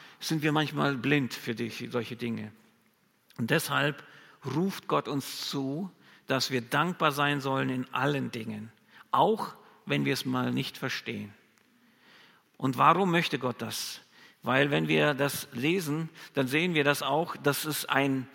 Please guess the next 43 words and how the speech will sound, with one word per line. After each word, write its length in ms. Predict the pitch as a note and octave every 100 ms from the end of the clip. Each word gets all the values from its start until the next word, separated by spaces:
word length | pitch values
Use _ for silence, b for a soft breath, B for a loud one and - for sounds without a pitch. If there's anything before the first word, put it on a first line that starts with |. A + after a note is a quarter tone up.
| B -
es 160 | A#2
ist 120 | D3
als 200 | D3 C3
Befehlsform, 760 | - B2+ E3+ F#3+ - - F#2 E2 - -
ja, 260 | - A#2 D3
seid 340 | A#2+ C3+ F3+ - - B B
dankbar 560 | - E3 F#3 C#3 A2 B2+
in 120 | A#2+ A2+
allen 260 | A2+ A2
Dingen. 340 | G#2+ F#2+ F2+ - _ b
Es 120 | C3
ist 80 | D#3
ein 160 | E3+ E3+
Befehl, 440 | D#3+ - A#3+ C#4
das, 200 | F#3 C#3
den 320 | D#3 C#3+ D3+
Gott 220 | D3 F3+ E3
uns 240 | C#3 -
gibt 380 | - E3 A#2+ -
hier. 340 | B2+ B2 E3 - B B
Aber 240 | - D3+ E3+
warum 580 | F#3+ G#3+ A3+ F#3+ B2 G#2+
macht 260 | C3+ D3 -
er 60 | B2
das? 380 | A2+ A2 - - _ b b b b -
Er 160 | A#2+
möchte, 560 | C3 E3+ E3+ - D#3+ D3 B B
dass 200 | - B2
wir 160 | C3+ C#3
ein 120 | B2+
erfülltes 680 | B2+ - - D3+ C#3+ C#3 -
Leben 380 | A#2+ A#2 A2+ G#2
haben. 300 | G#2+ G#2 G2+ _ _ B B
Er 120 | D3
möchte, 760 | E3 G3+ F#3+ G3 D#3+ D#3 D3+ - -
dass 280 | D3 - -
es 160 | C#3
etwas 420 | C#3+ C#3 D3 -
Gutes 380 | - A#3 A3+ D3
in 120 | C#3+
unserem 300 | C#3 B2+ B2
Leben 320 | A#2 A#2 G#2+ G#2
ist. 300 | G#2 -